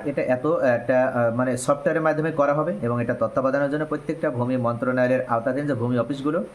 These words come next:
সেখানে বাড়তি করে সফটওয়্যারের মাধ্যমে বা সেটা পরিচালনার জন্য প্রশিক্ষিত, দক্ষ এবং জনবল নিয়োগ দেওয়া হবে, যাদের মূল কাজই হবে এই রেকর্ড সংক্রান্ত যে বিষয়গুলো সেটা সংশোধন করা, এমনকি জমি ক্রয় বিক্রয় হচ্ছে সেটা ডিডাকশন এবং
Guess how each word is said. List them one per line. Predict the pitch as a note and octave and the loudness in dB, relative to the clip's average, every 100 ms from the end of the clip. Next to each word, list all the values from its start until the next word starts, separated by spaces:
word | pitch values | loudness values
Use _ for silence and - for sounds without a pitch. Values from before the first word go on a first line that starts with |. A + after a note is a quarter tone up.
| - - - | -18 -20 -8
সেখানে | - D#3+ E3 A2+ C3+ - - - - C3 | -4 0 0 0 -4 -8 -20 -20 -12 -2
বাড়তি | A#2+ B2+ B2+ D3 | 0 0 0 -2
করে | D#3 D#3 | 0 -2
সফটওয়্যারের | - C3 - C3+ C3+ | 0 -2 0 0 2
মাধ্যমে | B2+ B2+ C#3 | 0 0 -2
বা | C3+ C3 | 0 -2
সেটা | C3+ B2 | -2 -2
পরিচালনার | A#2+ A#2+ C3 C3+ B2+ | -2 0 0 0 0
জন্য | B2+ C#3 D3+ - - - - | 0 -2 -6 -12 -20 -10 -4
প্রশিক্ষিত, | D3 E3+ - E3+ | -2 -2 -4 -2
দক্ষ | D3 B2 B2 D3+ | 0 0 0 -2
এবং | C#3+ C3+ | -2 0
জনবল | A#2+ B2 B2+ B2+ | 0 2 2 2
নিয়োগ | B2 C3 C3 | 2 0 2
দেওয়া | C#3+ | 2
হবে, | C#3 F3 G#3 - - A2 | 2 0 -6 -14 -14 -2
যাদের | A#2+ A#2+ B2 | 0 0 0
মূল | C3 C3+ | 0 0
কাজই | B2 B2 D3 D3+ | 2 2 2 2
হবে | D3+ E3+ - - | 2 2 -4 -4
এই | A2+ | -2
রেকর্ড | A2 B2 E3+ | 0 0 -2
সংক্রান্ত | - D3+ D3 D3 | -2 -2 0 -2
যে | C3+ C3 | -2 -2
বিষয়গুলো | B2+ D3 D3+ D3+ | -2 -2 -2 -2
সেটা | A2+ A#2 | -2 -2
সংশোধন | B2+ A#2+ C3 C#3 | -2 -2 -4 -2
করা, | C3+ D#3+ G3+ - - - | -2 -2 -4 -14 -12 -4
এমনকি | D3+ E3 F3 | -2 0 0
জমি | C#3 C#3 | 0 0
ক্রয় | A#2+ C3 C3+ | 0 0 2
বিক্রয় | C3+ D3 C#3 | 0 2 2
হচ্ছে | D3 - D#3 | 2 -2 -2
সেটা | C3 B2+ | 0 0
ডিডাকশন | A2 B2+ C3+ D3 E3+ - | 0 0 0 -2 -2 0
এবং | A2+ D3+ | 0 0